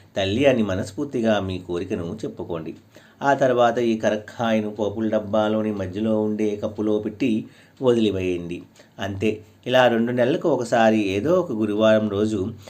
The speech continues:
ఈ పరిహారము చేసుకుంటే చాలు, మీకు ఉండే కష్టాలన్నీ కూడా పోతాయి.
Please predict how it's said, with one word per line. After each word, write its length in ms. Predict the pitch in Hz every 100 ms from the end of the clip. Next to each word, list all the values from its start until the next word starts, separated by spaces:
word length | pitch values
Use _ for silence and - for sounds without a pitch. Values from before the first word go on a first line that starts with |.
| - _
ఈ 140 | 135 180
పరిహారము 840 | 147 113 113 120 113 98 90 110 -
చేసుకుంటే 560 | 92 92 107 107 120 113
చాలు, 340 | 92 87 - - _ - - _
మీకు 340 | 117 147 170 147
ఉండే 480 | 117 113 117 101 110
కష్టాలన్నీ 880 | 95 95 120 123 117 90 92 104 113
కూడా 360 | 101 87 92
పోతాయి. 560 | 107 90 85 82 80